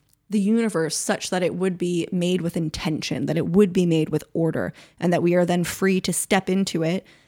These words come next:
define it, ascribe laws to it, and we will have complete knowledge of it, which might be something that is actually beyond our grasp and is not something that is entailed or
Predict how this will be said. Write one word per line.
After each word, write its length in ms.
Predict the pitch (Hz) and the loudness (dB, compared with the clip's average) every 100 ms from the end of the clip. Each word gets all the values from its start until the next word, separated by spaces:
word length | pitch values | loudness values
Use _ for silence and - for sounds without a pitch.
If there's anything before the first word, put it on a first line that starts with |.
| _ | _
define 480 | - 202 208 196 185 | -4 0 2 4 4
it, 300 | 160 185 - _ _ | 2 -2 -4 _ _
ascribe 480 | 185 - 190 190 185 | -6 0 2 2 2
laws 320 | 185 208 208 | 2 2 -2
to 160 | - 165 | -2 0
it, 200 | 170 - | -2 -2
and 140 | 180 | 0
we 80 | 180 | 0
will 140 | 180 | 2
have 180 | 185 180 | 0 0
complete 400 | - 185 208 190 | -2 -2 -2 0
knowledge 460 | 175 175 208 226 - | 0 0 0 -2 -4
of 120 | - | -4
it, 220 | - - _ _ | -6 -8 _ _
which 220 | - 165 | -6 -2
might 220 | 190 185 185 | 0 0 0
be 120 | 190 | -2
something 460 | 190 180 - 180 | -2 -4 -2 -2
that 180 | 175 170 | 0 0
is 160 | 185 - | -2 -2
actually 640 | - - - 190 196 190 - - _ _ _ | -4 -4 -6 -2 0 -2 -6 -18 _ _ _
beyond 320 | 220 233 240 | 0 2 2
our 140 | 247 240 | 2 0
grasp 600 | 220 233 330 - - - | 0 0 0 -2 -4 -2
and 120 | 180 | 0
is 120 | 185 | 2
not 260 | 226 254 - | 2 0 0
something 320 | 208 202 180 | -2 0 0
that 120 | 165 | 0
is 140 | 165 160 | -2 -2
entailed 640 | 160 - 147 127 214 214 | -4 -2 -2 0 -2 -2
or 300 | 160 156 127 | -2 -2 -2